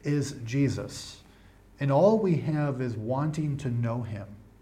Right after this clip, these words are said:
and wanting him in our life, then our faith will start producing fruit, both in our own lives and in the lives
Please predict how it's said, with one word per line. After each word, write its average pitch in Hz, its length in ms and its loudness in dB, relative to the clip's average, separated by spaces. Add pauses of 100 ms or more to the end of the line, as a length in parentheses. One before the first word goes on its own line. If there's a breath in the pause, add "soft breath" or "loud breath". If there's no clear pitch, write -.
(560 loud breath)
and 123 220 -2
wanting 135 460 2
him 127 400 -2
in 135 160 -2
our 113 180 -2
life, 110 340 -4 (300 loud breath)
then 135 140 2
our 147 240 4
faith 147 600 -2 (140)
will 127 200 -2
start 127 680 -6
producing 120 800 -2 (160)
fruit, 139 560 -2 (360 loud breath)
both 151 440 6
in 160 120 2
our 147 220 8
own 170 220 2
lives 113 500 0 (520 loud breath)
and 151 380 4 (100)
in 151 160 4
the 160 100 6
lives 135 600 0